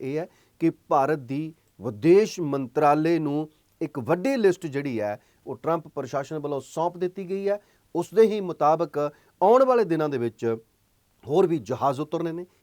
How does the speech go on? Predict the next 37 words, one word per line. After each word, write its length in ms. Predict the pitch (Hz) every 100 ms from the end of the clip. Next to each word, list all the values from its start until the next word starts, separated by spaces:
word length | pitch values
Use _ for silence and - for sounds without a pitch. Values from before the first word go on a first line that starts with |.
| _ _ _
ਅੱਜ 220 | 175 214 247
ਜਿਹੜਾ 280 | 220 202
ਜਹਾਜ਼ 640 | 214 165 147 151 196 160 180 185 202 202
ਅੰਮ੍ਰਿਤਸਰ 440 | 175 190 208 220 196
ਦੇ 160 | 220 226
ਅੰਤਰਰਾਸ਼ਟਰੀ 520 | 170 160 208 175 - 185
ਹਵਾਈ 280 | 147 156 160
ਅੱਡੇ 220 | 151 180
ਤੇ 160 | 196 190 196
ਉਤਰ 260 | - -
ਰਿਹਾ, 220 | 120 85 -
ਉਸ 220 | 143 -
ਦੇ 160 | 196 208
ਵਿੱਚ 380 | 147 175 - 185 185 190 _ _
ਇੱਕ 160 | 185 185
ਸੌ 240 | - 220
ਵੀਹ 220 | 156 214 247
ਭਾਰਤੀ 420 | 220 190 - 196
ਦੱਸੀ 360 | 175 - 185
ਗਏ 120 | 175 147
ਨੇ 120 | 87 _ _ _ _
ਔਰ 200 | 127 139 _
ਇਹ 140 | 151 151
ਇੱਕ 120 | 127 -
ਸੌ 140 | 147
ਵੀਹ 200 | 107 160 160
ਭਾਰਤੀਆਂ 320 | 131 - 156
ਦੇ 60 |
ਵਿੱਚ 280 | 143 139 165 151 _ _
ਪੰਜਾਬੀ 380 | 180 190 185 220
ਵੀ 100 | 196
ਹੋ 140 | 170
ਸਕਦੇ 360 | 165 156 156 156
ਨੇ, 80 | 165 _ _ 160
ਹੋਰ 120 | 165
ਵੱਖੋ 240 | 151 -
ਵੱਖਰੀਆਂ 380 | 143 - 143